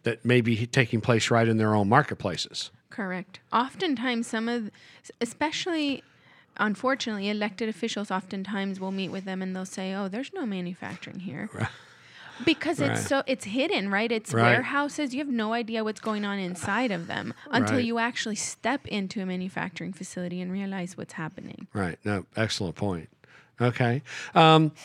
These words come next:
Speaker 1: talk a little bit about, uh, now I know the, uh, your agenda schedule is still kind of a work in process, which it always is.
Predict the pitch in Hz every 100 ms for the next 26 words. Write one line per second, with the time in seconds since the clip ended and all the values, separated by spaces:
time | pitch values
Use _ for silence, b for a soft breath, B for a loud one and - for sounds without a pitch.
0 | B B B B 175 196 180 175 160 151
1 | 151 143 143 - 147 143 139 143 156 160
2 | 151 143 139 131 131 131 131 135 127 127
3 | 139 135 131 - 135 120 135 131 - 139
4 | 120 135 123 120 123 127 113 - 127 117
5 | 123 117 120 113 113 110 110 104 139 135
6 | 123